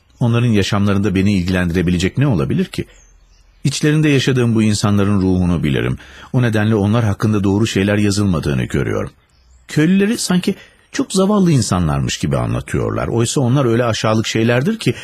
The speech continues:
acımaya bile değmez. Hepsinin kafasında aynı şey vardır. Sizi aldatmak,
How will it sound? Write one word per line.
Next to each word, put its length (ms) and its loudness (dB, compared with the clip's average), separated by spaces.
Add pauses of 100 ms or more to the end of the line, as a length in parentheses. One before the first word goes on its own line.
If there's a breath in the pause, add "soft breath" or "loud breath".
(140 loud breath)
acımaya 440 2
bile 200 0
değmez. 460 -6 (560 soft breath)
Hepsinin 300 0
kafasında 420 0
aynı 180 0
şey 260 -4
vardır. 300 -6
Sizi 320 -2
aldatmak, 680 -2